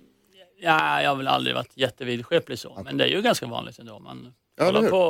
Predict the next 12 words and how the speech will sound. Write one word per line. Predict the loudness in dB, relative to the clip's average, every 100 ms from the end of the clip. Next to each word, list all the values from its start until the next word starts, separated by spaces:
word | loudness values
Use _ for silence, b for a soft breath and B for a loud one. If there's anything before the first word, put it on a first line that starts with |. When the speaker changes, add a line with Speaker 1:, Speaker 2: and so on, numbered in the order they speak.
| 2
Speaker 1:
på | 0
sas, | -2 -2 -4
de | -6 -2
har | -2
ju |
ingen | -2 -6
trettonde | -8 -10 -10 -14
stolsrand | -12 -12 -10 -10 -10 -12
till | -18
exempel. | -12 -10 -10 -10
Speaker 2:
Ah, | -14
okej. | -14 -14